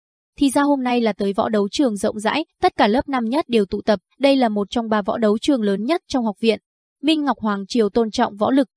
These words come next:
tuy rằng Ngọc Hoàng học viện được gọi là học viện trác táng, nhưng đa số là chỉ bối cảnh của bọn họ, chỉ có một số ít như Nhậm Vũ ban đầu chính là trác táng không ra gì, về phần những người khác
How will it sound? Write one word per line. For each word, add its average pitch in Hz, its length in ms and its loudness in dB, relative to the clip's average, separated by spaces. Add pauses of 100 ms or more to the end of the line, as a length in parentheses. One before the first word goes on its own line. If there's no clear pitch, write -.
(120)
tuy 294 120 4
rằng 226 280 -2
Ngọc 220 160 -4
Hoàng 202 220 -4
học 208 200 -2
viện 226 240 -2
được 220 160 0
gọi 208 200 -2
là 208 100 -2
học 202 220 -4
viện 214 220 -2
trác 330 240 -2
táng, 214 240 -2 (220)
nhưng 285 180 -2
đa 269 120 2
số 233 200 2
là 269 160 0
chỉ 220 140 -4
bối 196 200 2
cảnh 220 260 -4
của 196 140 -2
bọn 196 180 -2
họ, 214 240 -2 (140)
chỉ 277 120 0
có 214 140 2
một 269 160 2
số 214 200 0
ít 320 160 0
như 294 120 0
Nhậm 254 260 -2
Vũ 233 160 -2
ban 262 200 -2
đầu 214 220 0
chính 220 260 -2
là 311 120 0
trác - 260 -4
táng 220 220 -2
không 269 240 0
ra 247 160 0
gì, 208 200 0 (160)
về 247 180 4
phần 247 200 -2
những 233 140 -8
người 269 120 0
khác 320 240 -2